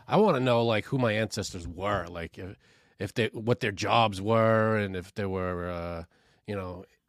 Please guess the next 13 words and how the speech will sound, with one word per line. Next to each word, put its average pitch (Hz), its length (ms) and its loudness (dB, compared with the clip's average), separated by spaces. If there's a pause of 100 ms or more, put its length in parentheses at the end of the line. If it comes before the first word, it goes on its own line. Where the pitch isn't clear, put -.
famous 127 680 0
or 95 160 -2
not, 117 560 0
or 90 240 -6
if 87 140 -10
they 98 80 -6
were 90 320 -6
a 87 100 -14
blacksmith 110 920 0
or 101 240 -2
this 131 300 -4
or 104 160 -6
that. 123 240 -2